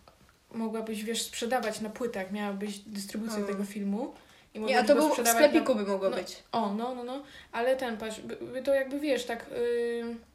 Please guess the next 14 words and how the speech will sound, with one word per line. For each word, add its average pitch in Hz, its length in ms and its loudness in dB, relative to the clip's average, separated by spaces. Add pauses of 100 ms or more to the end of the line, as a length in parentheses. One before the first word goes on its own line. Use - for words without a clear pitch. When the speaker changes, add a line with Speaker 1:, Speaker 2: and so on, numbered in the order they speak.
(200)
Speaker 1:
by 233 120 -10
się 254 100 -8
to 254 120 -14
tak, 262 400 -4
mm, 269 880 -10 (1300)
rozpowszechniło, 262 840 -6 (100)
nie? 220 140 -6 (680)
Speaker 2:
No. 214 140 -4 (1000)
Ale 240 240 2
jeżeli 247 360 2
chodzi 285 220 0
o 247 60 -2
muzykę, 240 460 0
to 277 100 4